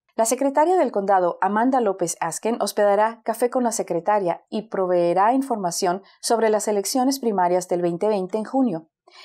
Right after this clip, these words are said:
Ella estará en el mercado Vintage, trescientos North Main Street, a las nueve de la mañana el jueves veintisiete de febrero. Para más información, consulte nuestra página Facebook o llame al cinco siete cinco,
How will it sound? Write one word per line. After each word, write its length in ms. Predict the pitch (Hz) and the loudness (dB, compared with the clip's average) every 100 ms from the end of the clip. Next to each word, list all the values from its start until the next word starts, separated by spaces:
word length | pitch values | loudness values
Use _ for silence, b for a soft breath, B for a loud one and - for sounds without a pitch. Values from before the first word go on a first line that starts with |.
| B - | B -2
Ella 200 | 247 262 | 2 2
estará 340 | 262 220 208 | 2 2 2
en 80 | 190 | 2
el 120 | 170 | 0
mercado 500 | 165 170 214 202 170 | -2 2 2 2 0
Vintage, 460 | 175 196 302 339 - - | -2 -2 -2 -4 -4 -2
trescientos 560 | 190 240 240 240 233 | -2 0 0 -2 -2
North 260 | 214 220 220 | -2 -2 -4
Main 220 | 190 175 | -4 -4
Street, 340 | - 202 240 B B - | -4 -4 -4 B B 0
a 80 | |
las 120 | 226 240 | 0 2
nueve 200 | 277 294 | 2 4
de 100 | 233 | 2
la 100 | 180 | 0
mañana 520 | 170 175 170 196 - | 0 0 0 0 0
el 160 | 196 202 | -4 -2
jueves 460 | 269 240 160 - | 0 0 -2 -4
veintisiete 520 | 151 147 147 151 147 | -6 -6 -4 -4 -2
de 120 | 170 170 | -4 -4
febrero. 500 | 180 160 143 - - _ _ _ B B _ | -4 -4 -4 -10 -16 _ _ _ B B _
Para 180 | 202 185 | 0 2
más 220 | 175 185 | 0 -2
información, 580 | 185 202 220 254 240 233 B | -2 -2 0 0 0 -2 B
consulte 400 | - 262 339 330 | -2 0 0 2
nuestra 300 | 339 277 302 | 0 0 0
página 360 | - 190 196 175 | -2 -2 -2 -4
Facebook 500 | - 175 - 269 277 | -2 -4 -2 -2 -2
o 80 | 220 | 0
llame 340 | 262 254 170 | 0 0 0
al 140 | 160 160 | -2 -2
cinco 280 | 196 185 | -2 -2
siete 280 | 175 175 170 | -2 -2 -4
cinco, 400 | 165 226 233 277 | -4 -4 -2 -4